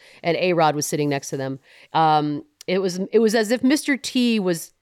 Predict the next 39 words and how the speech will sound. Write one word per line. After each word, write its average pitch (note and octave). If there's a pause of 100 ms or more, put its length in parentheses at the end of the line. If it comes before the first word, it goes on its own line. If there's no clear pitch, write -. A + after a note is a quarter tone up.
in F#3+
Idiocracy E3+
and D3+
they D3+
decided D#3
to C#3+
just C#3+
amplify D3+
the C3+
ridiculousness C#3+
of C3+
the C3
chains. C#3 (260)
Whether A3+
they're G#3+
real A3
or G#3+
not, G3+
I E3+
don't D#3+
care. D3
I, -
I E3
just, -
it's, D3+
I D#3
see E3
bad D3
investments C#3+
all C#3
over C3+
that. C3+ (380)
But C#4+ (420)
I G3
will A3
say A3
this, D#3
shout A3
out C#4